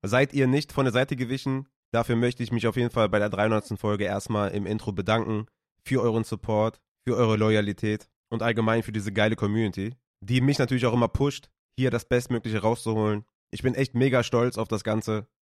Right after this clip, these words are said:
auch zwischenmenschlich mit vielen hier zu tun gehabt. Viele auch, die den Tierschutzverein von mir supporten. Hab sogar schon Hunde an Hörer vermittelt.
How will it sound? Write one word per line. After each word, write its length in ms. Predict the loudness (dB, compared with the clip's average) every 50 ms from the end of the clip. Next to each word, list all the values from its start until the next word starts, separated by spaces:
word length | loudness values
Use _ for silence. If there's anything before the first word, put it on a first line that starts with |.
| _ 0
auch 180 | 0 0 0 0
zwischenmenschlich 720 | -2 -4 -2 0 2 2 4 2 2 0 -4 -4 -2 -2
mit 160 | -4 -4 -2
vielen 300 | 0 2 2 2 2 2
hier 160 | 2 0 0
zu 100 | -2 -6
tun 220 | -10 -8 -6 -4 0
gehabt. 340 | 0 0 0 0 -4 _ _ _ _ _ _ _ _ -6
Viele 280 | 0 2 4 6 6
auch, 160 | 6 6 4 2
die 120 | 0 0
den 140 | 0 0 0
Tierschutzverein 540 | 0 -2 -2 -2 -4 -4 -2 -2 -2 -2 -2
von 160 | -2 -2 0
mir 100 | -2 -2
supporten. 600 | -4 -6 -6 -2 -2 -2 0 -2 -2 -6 -6 -8 -10 _ _ _ -4
Hab 100 | -4 -4 -2
sogar 200 | 0 2 2 2
schon 380 | 2 2 2 2 2 0 0
Hunde 440 | 2 2 4 4 4 4 2 0 -2 -6 _ _ -2
an 320 | 0 2 2 2 0 -2 -4 -4
Hörer 340 | 0 2 4 4 4 2 2
vermittelt. 560 | 0 0 0 0 0 0 0 -2 -4 -4 -8